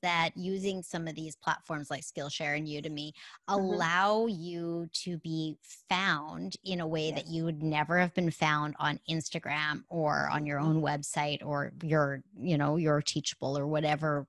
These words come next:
Speaker 2: Right.
Speaker 1: product you're using, because it's just, it's a different platform. The type of student that goes to Skillshare or Udemy is oftentimes a transactional student. They're not someone who's gonna stick with you for the lifetime of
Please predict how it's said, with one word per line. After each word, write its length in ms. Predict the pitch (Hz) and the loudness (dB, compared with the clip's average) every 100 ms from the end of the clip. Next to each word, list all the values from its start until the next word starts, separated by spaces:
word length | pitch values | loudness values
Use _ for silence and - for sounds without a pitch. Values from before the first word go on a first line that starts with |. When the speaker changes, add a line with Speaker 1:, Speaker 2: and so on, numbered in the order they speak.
| - | 0
Speaker 2:
Right. 40 | |
Speaker 1:
product 420 | 165 156 147 - 170 | 4 6 4 -2 -4
you're 80 | |
using, 520 | 160 208 269 - 160 156 - - - - - | 0 2 2 6 4 4 -4 -12 -12 -8 2
because 320 | 214 233 220 | 4 6 6
it's 180 | 208 - | 6 2
just, 280 | - 196 - | 0 0 2
it's 160 | 196 | 2
a 60 | - | 2
different 360 | 175 165 165 - | 0 0 0 4
platform. 540 | 165 - - 64 - _ _ _ _ | 4 4 -4 -6 -6 _ _ _ _
The 300 | 180 202 190 - - - _ - | 6 8 8 6 -8 -16 _ -4
type 460 | - 247 233 262 - - | 0 4 6 6 2 6
of 260 | 196 180 | 6 6
student 720 | 170 - - 196 180 160 151 - | 2 -4 0 2 2 2 -4 0
that 260 | 151 147 - | -2 -2 2
goes 400 | 160 165 165 - | 4 4 0 -2
to 140 | 160 | -4
Skillshare 680 | 147 - 170 156 151 165 156 | -4 0 2 2 2 0 0
or 160 | 139 | -2
Udemy 600 | 151 156 156 147 143 143 - - - _ _ - | -2 -2 0 0 -2 -4 -8 -18 -20 _ _ 4
is 320 | 214 220 202 - | 8 8 8 2
oftentimes 1040 | 160 160 - 208 208 - 160 160 156 147 - | 2 2 2 0 0 2 4 4 2 -2 -4
a 60 | 180 | -6
transactional 1000 | - - 160 151 156 165 - 240 233 262 | -4 0 2 2 -2 -2 0 2 4 2
student. 720 | - - 262 262 330 294 - - - - - | 0 0 2 2 0 -2 -8 -10 -20 -14 4
They're 200 | 202 196 | 8 8
not 240 | 180 - | 6 0
someone 260 | - 208 180 | 0 0 2
who's 220 | 190 175 | 0 0
gonna 200 | 175 165 | 0 0
stick 360 | - - 151 180 | -2 -4 0 0
with 160 | 160 | 2
you 120 | 160 | 0
for 140 | 151 151 | -2 -4
the 160 | 143 | -4
lifetime 960 | 110 143 147 147 156 - - 165 160 156 | -4 -2 2 4 2 -2 2 4 4 2
of 100 | 165 | -2